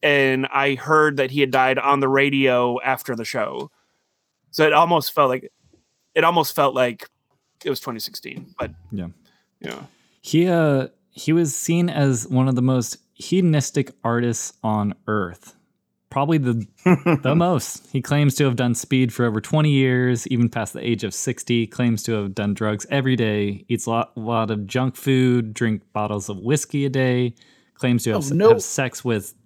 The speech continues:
Speaker 2: three thousand women during his lifetime. I mean, dude.
Speaker 4: No vegetables. That man ate no vegetables. It was only meat and cheese.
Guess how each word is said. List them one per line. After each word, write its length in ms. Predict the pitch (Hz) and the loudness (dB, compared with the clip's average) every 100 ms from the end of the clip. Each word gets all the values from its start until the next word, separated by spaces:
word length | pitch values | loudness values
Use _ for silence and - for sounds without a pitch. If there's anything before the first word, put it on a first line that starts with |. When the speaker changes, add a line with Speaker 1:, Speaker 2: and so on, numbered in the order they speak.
| - | -4
Speaker 2:
three 180 | 135 123 | 0 0
thousand 400 | 120 110 104 101 | 0 -2 -2 -2
women 360 | 120 120 120 | 0 2 0
during 440 | 110 104 104 101 95 _ _ _ _ _ _ | 0 -4 -4 -8 -10 _ _ _ _ _ _
his 120 | - | -8
lifetime. 840 | 131 147 143 139 131 123 123 110 - - | -2 -2 -2 -2 0 2 0 -2 -6 -2
I 40 | |
mean, 340 | 110 107 101 92 _ _ _ _ _ _ | 0 2 2 -2 _ _ _ _ _ _
dude. 160 | 170 160 | 4 8
Speaker 4:
No 140 | 202 202 | 8 8
vegetables. 800 | 196 214 - 131 104 - - - - | 4 2 0 0 0 -4 -12 -14 -8
That 160 | 160 165 | -8 0
man 360 | 165 175 156 - - | 2 4 2 -2 2
ate 260 | 165 165 _ | 4 2 _
no 400 | 131 147 151 127 | 4 6 4 2
vegetables. 560 | 113 143 - 113 104 - | 2 2 0 -4 -4 -2
It 120 | 117 | -4
was 160 | 120 - | -4 0
only 300 | 160 165 147 | 2 6 6
meat 220 | 127 131 | 6 2
and 100 | 120 | -2
cheese. 500 | - 104 101 - - | -2 -2 -4 -6 -12